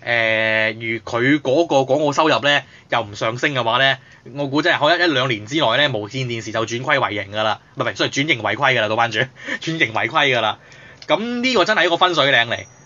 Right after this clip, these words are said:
誒，講真嗰句，無線電視，誒，如果真係要殺死無線電視嘅兇手呢，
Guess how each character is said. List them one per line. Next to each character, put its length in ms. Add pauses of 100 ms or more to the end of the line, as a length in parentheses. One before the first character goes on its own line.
(140)
誒， 1160
講 180
真 120
嗰 100
句， 300
無 220
線 240
電 200
視， 340 (460)
誒， 360
如 60
果 100
真 140
係 80
要 120
殺 160
死 140
無 160
線 160
電 200
視 440 (360)
嘅 280
兇 280
手 240
呢， 200